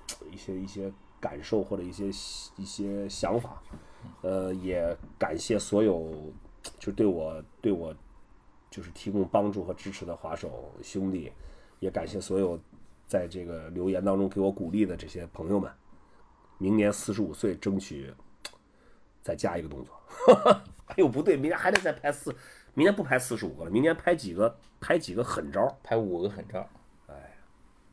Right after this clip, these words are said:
Speaker 1: 结果五个狠招比四十四个还难，我觉得。
Speaker 2: 好了。
Speaker 1: 减减肥，我把体重减了就可以跳楼梯什么的，
Speaker 2: 嗯。
Speaker 1: 有点那种稍微大点的动作吧。
Speaker 2: 对，今年是以平地为主，是吧？
Speaker 1: 对，对。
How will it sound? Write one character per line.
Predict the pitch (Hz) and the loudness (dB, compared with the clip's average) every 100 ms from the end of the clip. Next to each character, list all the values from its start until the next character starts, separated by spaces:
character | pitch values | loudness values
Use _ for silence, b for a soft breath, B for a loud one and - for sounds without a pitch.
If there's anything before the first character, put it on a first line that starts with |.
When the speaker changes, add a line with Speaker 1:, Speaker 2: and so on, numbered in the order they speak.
| _ | _
Speaker 1:
结 | - 104 | -4 2
果 | 104 | 4
五 | 92 | 4
个 | |
狠 | 101 98 | 0 -2
招 | 85 95 92 - | 2 4 2 -2
比 | 85 | -8
四 | - 101 | 0 2
十 | |
四 | 98 104 | 2 0
个 | 76 | -4
还 | 76 | -6
难， | 71 65 71 | -10 -10 -12
我 | |
觉 | 71 - | -12 -12
得。 | 65 - - - - b b b b b b b - - - - | -14 -16 -20 -20 -20 b b b b b b b -20 -20 -10 -4
Speaker 2:
好 | |
了。 | 101 - | -4 -4
Speaker 1:
减 | - 131 | 2 4
减 | 147 95 | 6 2
肥， | - 107 147 - - - | 4 6 6 4 -12 -8
我 | 98 | 0
把 | 104 107 | 2 0
体 | - 127 | 0 4
重 | 175 | 4
减 | 123 - | 2 -6
了 | |
就 | 90 | -8
可 | 98 | -2
以 | 107 98 B B B B | -2 -2 B B B B
跳 | - 117 | 0 2
楼 | 92 | 2
梯 | 123 - 185 | 0 2 0
什 | - | 0
么 | - - 107 | -14 -18 -14
的， | 82 | -8
Speaker 2:
嗯。 | |
Speaker 1:
有 | 92 | -4
点 | 101 87 | -2 -2
那 | |
种 | 95 80 76 69 | -2 -4 -8 -8
稍 | - 151 | -2 0
微 | |
大 | 165 - | 0 -4
点 | 67 64 | -6 -12
的 | |
动 | - - | -12 -14
作 | - - | -16 -20
吧。 | - | -14
Speaker 2:
对， | - 80 | -12 -10
今 | - 98 | -8 -4
年 | 95 98 | -2 -2
是 | - 98 | -4 -6
以 | 82 | -8
平 | - 90 | -8 -6
地 | 101 | -4
为 | 85 | -4
主， | 76 - - | -6 -10 -8
是 | |
吧？ | 95 87 - - - | -6 -6 -10 -20 -16
Speaker 1:
对， | - 76 - - | -12 -12 -12 -16
对。 | - | -16